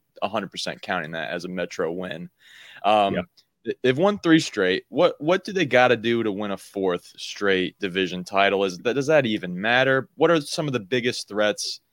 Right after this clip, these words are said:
Speaker 1: in the Metro that you see as a Canes fan? Because as a <laughs> Blue Jackets fan, we look at the Metropolitan Division and we're like, "Oh, this kinda sucks." But as a
Speaker 2: Mm-hmm.
Speaker 1: Canes fan, you, you know, have a little less competition than that. Um, but who are,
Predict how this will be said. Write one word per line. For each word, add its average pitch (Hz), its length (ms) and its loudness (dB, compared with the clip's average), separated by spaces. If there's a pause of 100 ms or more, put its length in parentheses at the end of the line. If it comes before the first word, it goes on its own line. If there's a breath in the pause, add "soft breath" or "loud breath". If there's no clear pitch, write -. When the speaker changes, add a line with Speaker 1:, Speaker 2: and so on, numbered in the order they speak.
(360)
Speaker 1:
in 131 180 0
the 120 60 -2
Metro 104 600 0
that 95 260 -2
you 110 160 -4
see 101 400 -2
as 101 240 2
a 95 40 -6
Canes 98 440 -6
fan? 92 280 -6
Because 92 320 -6
as 92 80 -8
a 92 60 -10
<laughs> - 0 -
Blue 123 320 0
Jackets - 460 0
fan, 78 320 -10 (440 soft breath)
we 131 120 2
look 139 180 4
at 104 80 -12
the 104 80 -2
Metropolitan 98 680 -2
Division 90 420 -4
and 87 140 -8
we're 87 120 -4
like, 85 340 -2
"Oh, 101 180 2
this 87 260 -6
kinda 82 240 -6
sucks." - 560 -2 (320 soft breath)
But 117 200 6
as 98 80 4
a - 40 -4
Speaker 2:
Mm-hmm. 175 280 -4
Speaker 1:
Canes 208 180 -12
fan, 104 400 0
you, 214 280 -8
you 143 120 -6
know, 104 280 -4
have 143 180 -4
a 151 40 -4
little 180 220 0
less 120 240 4
competition 92 680 -4
than 87 140 -8
that. 87 380 0
Um, 92 480 -4 (240)
but 117 140 4
who 147 140 -2
are, 165 220 -2